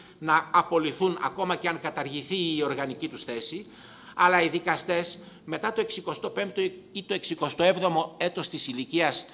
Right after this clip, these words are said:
σύμφωνα με το Σύνταγμα, σε αυτή την ηλικία αποχωρούν. Συνεχίζουν, όπως είναι φυσικό, να είναι δραστήριοι, καταλαμβάνουν σημαντικές θέσεις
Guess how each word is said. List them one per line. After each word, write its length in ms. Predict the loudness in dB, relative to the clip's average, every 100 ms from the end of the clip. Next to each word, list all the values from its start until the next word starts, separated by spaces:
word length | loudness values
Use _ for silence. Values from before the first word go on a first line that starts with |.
| -20 -20 -8
σύμφωνα 520 | -4 -2 0 2 2 0
με 80 |
το 120 | 0 2
Σύνταγμα, 540 | 2 2 -2 -2 -4
σε 160 | -2 0
αυτή 180 | 0 -4
την 180 | -6 -6
ηλικία 420 | -6 -4 -2 -2
αποχωρούν. 600 | -4 -6 -6 -4 -6 -8 -16 -8
Συνεχίζουν, 720 | -2 0 0 4 6 6 2
όπως 280 | -2 -2 0
είναι 140 | 0 0
φυσικό, 380 | 0 0 0
να 80 | 0
είναι 140 | 0 0
δραστήριοι, 500 | -2 -2 0 -2 -2
καταλαμβάνουν 560 | -4 -4 0 0 0
σημαντικές 520 | -2 -2 -6 -4 -4
θέσεις 440 | -2 -2 -2 -2